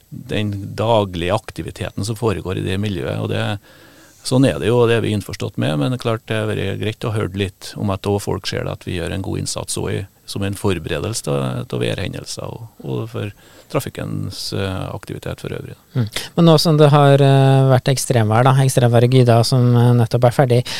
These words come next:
Speaker 2: hva er det folk, eh, klager på da?
Speaker 1: Nei, det er jo når veiene blir stengt. Eh, selvsagt så er det når veiene ikke er framkommende, så, så er det jo mange som mener at den burde ha vært åpnet. Og, og, men så er det når vi stenger veiene, så er det av en årsak.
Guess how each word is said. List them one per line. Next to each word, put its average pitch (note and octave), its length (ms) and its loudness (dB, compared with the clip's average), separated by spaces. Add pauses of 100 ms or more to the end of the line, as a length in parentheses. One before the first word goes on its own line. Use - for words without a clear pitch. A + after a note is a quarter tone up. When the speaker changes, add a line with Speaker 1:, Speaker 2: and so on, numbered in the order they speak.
(240)
Speaker 2:
hva D3 220 8
er C3 100 4
det - 80 2
folk, C3+ 320 4
eh, C3 560 6
klager A#2+ 400 4
på B2+ 100 4
da? D3 140 6 (1200)
Speaker 1:
Nei, - 240 -8
det G#2 160 0
er F#2 80 2
jo G#2+ 160 2
når C3 200 4
veiene B2+ 280 0
blir G2+ 120 -4
stengt. - 500 -4 (160)
Eh, G#2 400 -2 (100)
selvsagt - 640 -6
så A2+ 140 0
er D#2+ 100 -4
det F2+ 80 -4
når G#2 220 -2
veiene F#2+ 640 -2
ikke G2+ 200 -6
er - 60 -8
framkommende, G#2 640 -2
så, - 180 -6 (920)
så - 260 -4
er G#2+ 120 2
det F#2+ 40 2
jo G2+ 100 2
mange F#2 240 -2
som G#2+ 140 -2
mener F2 280 -2
at - 80 -10
den F#2+ 80 -6
burde F#2 180 -2
ha G2 60 -2
vært G2+ 160 0
åpnet. G#2 420 -8
Og, G#2+ 300 -6
og, A2 160 -4
men G#2+ 160 -2
så A#2+ 160 2
er F#2 100 0
det F#2+ 120 -2
når A2+ 120 0
vi G#2 80 -2
stenger A2 280 -2
veiene, A#2 260 -2
så - 100 -2
er - 60 -2
det F#2 100 -2
av G#2+ 140 -4
en G#2+ 100 -4
årsak. A2 460 -6